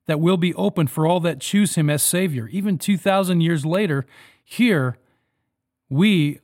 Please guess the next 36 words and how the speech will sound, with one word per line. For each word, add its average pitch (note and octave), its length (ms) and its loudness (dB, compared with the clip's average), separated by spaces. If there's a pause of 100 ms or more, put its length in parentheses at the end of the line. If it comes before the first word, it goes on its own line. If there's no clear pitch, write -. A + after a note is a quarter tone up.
are D#3 160 0
a C#3+ 80 0
part D#3 560 -4 (720)
of C#3 140 -2
that D#3 180 0
friendship F3+ 680 0
with C#3+ 240 -4
Jesus. C3+ 560 -4 (1160)
I E3+ 80 0
once F3 300 2
was D3 160 -2
talking E3 340 0
to C#3+ 140 -2
a C3 40 2
seventh E3 440 -2
grader C3 400 -2 (580)
about E3 300 0
a D#3 40 0
girl E3 340 2
that C#3+ 120 0
he D3+ 80 0
liked. D#3 400 -2 (540)
He C#3 160 -4
said, D3 420 -4
"That's B2 240 -6
my D#3+ 140 2
girlfriend." D3 540 -2 (1160)
I E3+ 180 0
asked, F#3+ 420 -2 (280)
"Do C3+ 140 0
you E3 120 4
really F3+ 260 2
love F#3 280 2
her?" B2 160 -2
He D3+ 280 -4
goes, E3 480 -2